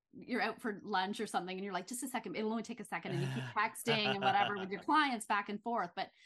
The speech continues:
Speaker 1: what are some of the systems that you do employ and you coach your students to that have really freed up some time so you can enjoy lunch with your partner, for instance?
Speaker 2: Yeah,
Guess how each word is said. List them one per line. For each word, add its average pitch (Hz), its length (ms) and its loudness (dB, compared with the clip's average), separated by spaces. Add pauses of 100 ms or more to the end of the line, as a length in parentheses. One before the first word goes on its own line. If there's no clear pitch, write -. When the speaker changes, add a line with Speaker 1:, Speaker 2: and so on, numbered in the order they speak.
(140)
Speaker 1:
what 254 200 0
are 311 120 0
some 285 220 0
of 240 140 -2
the 208 300 -6 (300)
systems 233 480 -2
that 185 100 -6
you 220 300 0
do 220 200 -2
employ 185 520 0
and 175 140 -8
you 180 100 -10
coach 240 280 -6
your 247 120 -6
students 202 460 -6
to 160 360 -6 (300)
that 190 120 0
have 185 180 -2
really 202 280 2
freed 190 320 -6
up 160 140 -2
some 180 140 -8
time 185 200 -2
so 262 100 -4
you 277 80 0
can 330 120 2
enjoy 392 260 0
lunch 180 280 -4
with 151 100 -12
your 151 120 -12
partner, - 440 -16
for - 100 -18
instance? - 240 -12
Speaker 2:
Yeah, 139 240 0